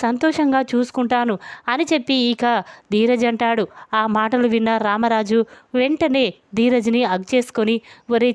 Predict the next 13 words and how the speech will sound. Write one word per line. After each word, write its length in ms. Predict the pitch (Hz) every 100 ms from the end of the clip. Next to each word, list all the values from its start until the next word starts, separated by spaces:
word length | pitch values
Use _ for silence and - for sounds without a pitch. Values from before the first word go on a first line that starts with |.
| -
చిన్నోడా, 380 | 226 220 214 196 - _
నువ్వంటే 440 | 254 269 247 226 269 254
కోపమని 420 | 233 233 262 247 233
కాదురా, 320 | 226 220 214 214 - - -
నాకిచ్చిన 540 | 262 277 - 247 320 311
మాట 240 | 254 262 262
మీరు 180 | 240 233 240 - - -
నిలబెట్టలేకపోయారని 1300 | 254 311 302 294 254 240 247 - 226 254 247 226 233 247 - _ 247
మీ 100 | 269
మీద 200 | 254 262 254 247
కోపంతో 420 | 247 269 254 254 233
ఉన్నాను, 320 | 233 226 226 180 - - 208
అంతేకాని 640 | 220 226 254 240 226 226